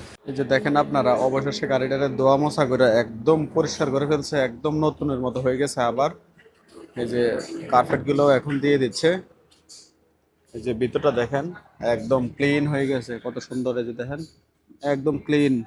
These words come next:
ক্লিন হয়ে গেছে ভিতরটা। আর বহু জরি কোনো যাইতো না, এটা তলের থেকে লাগছে দেওয়ার লাগিয়া।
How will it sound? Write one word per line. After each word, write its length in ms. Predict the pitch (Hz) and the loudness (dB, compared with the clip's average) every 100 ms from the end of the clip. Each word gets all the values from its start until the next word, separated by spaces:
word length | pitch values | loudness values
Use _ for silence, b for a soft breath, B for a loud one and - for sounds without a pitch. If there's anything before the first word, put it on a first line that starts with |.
| - _ _ _ _ _ _ _ _ - | -8 _ _ _ _ _ _ _ _ -6
ক্লিন 260 | 135 139 | -2 0
হয়ে 180 | 139 127 | 0 -2
গেছে 180 | 123 117 | -2 -4
ভিতরটা। 440 | 117 117 117 117 165 - - - _ - - _ _ _ _ - - _ _ _ _ | -6 -6 -6 -6 -6 -10 -18 -18 _ -20 -20 _ _ _ _ -20 -20 _ _ _ _
আর 80 | 117 | -12
বহু 280 | 113 120 135 | -8 -4 -2
জরি 260 | 143 147 | 0 0
কোনো 180 | 139 135 | -2 -4
যাইতো 260 | 139 147 143 | -2 -2 -4
না, 100 | 139 | -4
এটা 120 | 131 143 | -4 -2
তলের 240 | 147 123 | -2 -2
থেকে 140 | 147 151 | -2 2
লাগছে 280 | 139 135 | 2 2
দেওয়ার 260 | 139 143 117 | 0 2 0
লাগিয়া। 340 | 117 120 135 | -2 0 -2